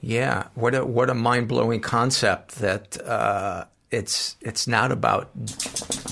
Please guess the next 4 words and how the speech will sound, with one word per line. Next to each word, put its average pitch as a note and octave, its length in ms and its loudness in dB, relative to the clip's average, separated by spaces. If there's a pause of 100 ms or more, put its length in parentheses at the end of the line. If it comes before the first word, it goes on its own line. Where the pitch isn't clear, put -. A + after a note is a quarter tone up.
eliminating A#2+ 1040 4
things G2+ 600 -4 (520)
rather G#2 500 4
than, G2 380 0